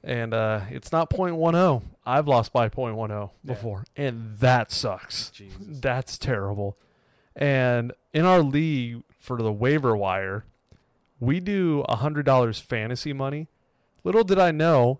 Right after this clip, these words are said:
Speaker 1: that I'd spend three quarters of mine in one week, because here is my thought process.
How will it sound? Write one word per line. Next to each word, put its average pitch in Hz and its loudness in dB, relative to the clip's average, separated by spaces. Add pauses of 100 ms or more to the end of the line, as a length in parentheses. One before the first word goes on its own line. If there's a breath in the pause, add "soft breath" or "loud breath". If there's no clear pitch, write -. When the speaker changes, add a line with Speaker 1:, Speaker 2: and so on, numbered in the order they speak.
(100)
Speaker 1:
that 135 4
I'd 135 4
spend 139 0 (160)
three 185 0
quarters 170 4
of 127 2
mine 117 0
in 143 -4
one 147 -2
week, 139 -6 (440 soft breath)
because 151 2
here 269 0
is 160 -2
my 156 4
thought 127 0
process. - -4